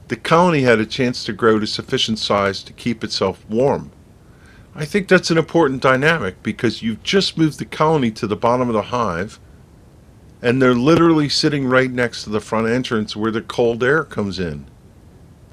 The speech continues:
Ironically, this spring,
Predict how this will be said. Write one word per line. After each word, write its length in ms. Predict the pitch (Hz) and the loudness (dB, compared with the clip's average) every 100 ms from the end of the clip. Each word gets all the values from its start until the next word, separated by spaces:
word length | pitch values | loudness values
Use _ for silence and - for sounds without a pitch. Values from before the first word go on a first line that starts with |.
| - - - - - - - - - - - - - - | -20 -20 -20 -20 -20 -20 -20 -20 -20 -20 -20 -20 -20 0
Ironically, 680 | 131 139 156 196 202 123 110 | 2 4 4 2 2 2 0
this 280 | 95 131 - | 4 4 4
spring, 580 | - 131 123 98 101 | -4 0 0 0 -4